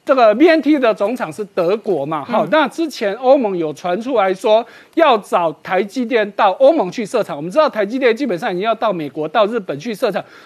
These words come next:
Speaker 1: 欧盟当然也要去拉拢嘛，尤其是德国有这么多的车厂，他们都需要晶片。
Speaker 2: 嗯。
Speaker 1: 那晶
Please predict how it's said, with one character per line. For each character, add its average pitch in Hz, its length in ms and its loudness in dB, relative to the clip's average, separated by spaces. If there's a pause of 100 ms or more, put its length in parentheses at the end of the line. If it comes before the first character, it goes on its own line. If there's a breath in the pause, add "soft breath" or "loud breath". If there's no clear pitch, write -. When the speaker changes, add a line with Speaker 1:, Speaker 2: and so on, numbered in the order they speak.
Speaker 1:
欧 392 240 4
盟 254 160 0
当 330 260 -2
然 214 180 0
也 160 60 -2
要 208 160 0
去 226 200 -6
拉 214 240 0
拢 170 140 -4
嘛， 139 140 -10
尤 214 160 2
其 247 160 -6
是 226 180 -6
德 202 360 0
国 190 360 0 (840 soft breath)
有 202 140 -2
这 392 200 0
么 277 140 2
多 262 180 4
的 220 140 0
车 233 240 -4
厂， 170 220 -8
他 208 120 -6
们 226 140 -4
都 196 160 -2
需 196 160 -8
要 180 120 0
晶 165 260 -6
片。 165 180 -6
Speaker 2:
嗯。 - 40 -16 (240 loud breath)
Speaker 1:
那 370 100 2
晶 427 140 2